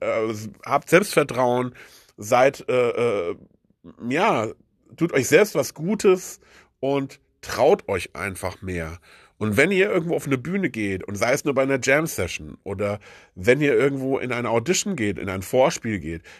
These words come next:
dann gebt hundert Prozent. Und damit meine ich nicht, sagt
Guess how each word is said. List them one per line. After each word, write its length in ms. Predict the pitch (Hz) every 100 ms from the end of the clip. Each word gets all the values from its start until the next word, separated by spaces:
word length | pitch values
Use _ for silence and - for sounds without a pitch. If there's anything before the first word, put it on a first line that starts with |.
| _ -
dann 180 | 98
gebt 260 | 104 151 -
hundert 300 | 160 165 151
Prozent. 480 | - 151 180 147 92
Und 100 | 101
damit 180 | 107 107
meine 280 | 104 123
ich 120 | 147 -
nicht, 320 | 170 - - _ _ _ _
sagt 640 | 85 92 104 104 - -